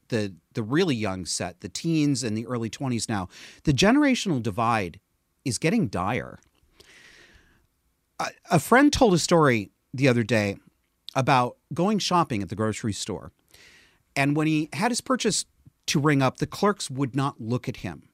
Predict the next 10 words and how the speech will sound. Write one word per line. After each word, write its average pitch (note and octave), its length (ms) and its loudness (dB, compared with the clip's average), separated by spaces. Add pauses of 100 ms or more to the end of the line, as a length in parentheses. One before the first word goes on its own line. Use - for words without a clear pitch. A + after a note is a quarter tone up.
(100)
They A#2+ 120 0
would C3 220 -2
not E3 220 0
say C#3+ 240 2
hello. A#2 500 0
They A#2 160 -2
didn't C#3+ 520 -4
acknowledge C3 440 0
his B2+ 140 -4
presence. G2+ 560 -4